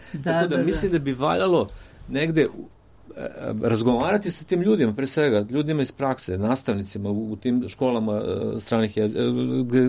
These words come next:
Speaker 2: dolaze naša deca van, van Srbije, da se čuje njihov glas i da se vide nekakva, da se nađe nekakav zajednički sa njima,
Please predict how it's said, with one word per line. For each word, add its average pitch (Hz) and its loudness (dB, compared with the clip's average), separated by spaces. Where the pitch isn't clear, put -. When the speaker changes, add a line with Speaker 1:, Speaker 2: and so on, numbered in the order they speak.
Speaker 2:
dolaze 123 2
naša 120 0
deca 113 0
van, 110 0
van 113 0
Srbije, 104 0
da 113 -4
se 117 2
čuje 190 2
njihov 180 -4
glas 151 0
i 123 -6
da 120 -2
se 127 2
vide 139 2
nekakva, 131 -2
da 120 -4
se 120 0
nađe 151 2
nekakav 135 0
zajednički 131 0
sa - -4
njima, 131 2